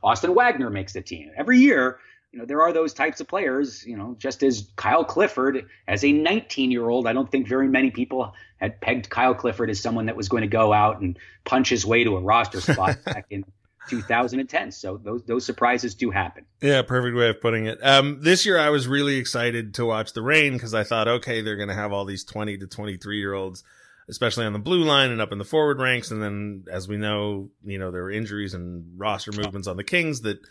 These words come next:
Speaker 2: sort of derailed the, uh, Reign season as well. But, but with all of the extra draft picks that the Kings have acquired over the last two years, it,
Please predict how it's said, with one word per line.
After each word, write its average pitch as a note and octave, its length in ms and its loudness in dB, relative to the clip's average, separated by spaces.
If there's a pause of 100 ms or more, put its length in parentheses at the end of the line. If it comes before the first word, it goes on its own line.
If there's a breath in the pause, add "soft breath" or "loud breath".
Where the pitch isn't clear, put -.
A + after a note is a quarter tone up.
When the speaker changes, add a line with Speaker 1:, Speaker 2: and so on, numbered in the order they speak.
(420 soft breath)
Speaker 2:
sort D#3 260 2
of B2+ 80 -4
derailed A#2+ 500 0
the, A2 220 0
uh, G#2 160 2
Reign A#2+ 280 0
season A2+ 300 -6
as A2+ 100 -6
well. E3+ 200 4
But, B2+ 220 -4 (380)
but C#3 140 0
with C3+ 160 0
all E3 240 4
of D#3+ 140 -6
the C3+ 180 -4
extra B2 340 -4
draft A#2 380 -2
picks A2 240 -6
that A2 140 0
the G#2 100 -8
Kings G#2+ 280 -8
have G2+ 100 -10
acquired G#2+ 400 -2
over G#2 100 -8
the G2+ 80 -10
last G2 340 -6
two G#2+ 120 -10
years, G#2+ 340 -4
it, G2 80 -14